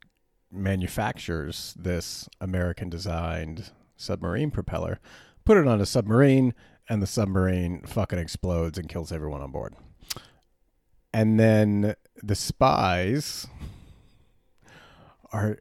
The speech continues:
are really angry that the Americans would, would do this, that the Americans would, uh, like, plant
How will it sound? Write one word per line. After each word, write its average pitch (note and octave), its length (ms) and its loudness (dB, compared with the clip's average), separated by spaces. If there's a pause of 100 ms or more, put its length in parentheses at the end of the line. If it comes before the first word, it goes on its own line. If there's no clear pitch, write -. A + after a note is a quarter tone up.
(100)
are G#2 100 0
really D3 320 8
angry B2+ 540 2 (920)
that G2 160 -4
the G2+ 140 -2
Americans G#2+ 680 2
would, E2 320 -4
would E2 220 -6
do F#3+ 200 2
this, - 520 -8 (680)
that E2+ 260 -6
the G#2+ 120 0
Americans G2+ 640 2
would, F2+ 240 0
uh, D#2 400 -2 (1400)
like, F2 320 -6
plant - 800 -6